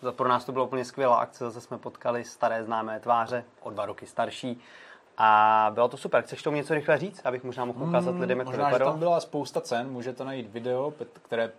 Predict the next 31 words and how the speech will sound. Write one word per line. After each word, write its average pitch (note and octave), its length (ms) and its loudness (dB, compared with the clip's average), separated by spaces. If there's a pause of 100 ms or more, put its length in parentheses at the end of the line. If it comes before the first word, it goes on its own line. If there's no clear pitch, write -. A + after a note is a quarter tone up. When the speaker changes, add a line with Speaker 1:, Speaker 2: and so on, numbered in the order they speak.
(120)
Speaker 2:
Petr B2 260 -6
připravil. C3+ 800 -6
Spousta - 520 -8
cen, C#3 380 -6
myslím B2+ 320 -14
si, B2+ 120 -14
že C3 80 -4
vyhrálo B2 460 -4
kolik? D#3+ 320 -8
Třináct C3 380 -6
lidí A2+ 260 -10
vyhrálo A#2 340 -6
Speaker 1:
Něco A2 220 -10
Speaker 2:
nějakou - 0 -
Speaker 1:
takovýho, D3 440 2
Speaker 2:
cenu. G2 120 -4
Speaker 1:
no. F2+ 80 -16
Speaker 2:
Něco A2 180 -10
jako A#2 180 -4
nějaké B2 340 -4
rekordní C3+ 480 -6
číslo, A2 440 -10
hlavní A2+ 260 -8
cena A#2 220 -12
byla A2 220 -8
teda A#2 200 -8
velká A2+ 360 -10
televize A2+ 400 -12
od D3+ 120 -12
Sony. A#2 280 -10 (800)
A, G#2 680 -4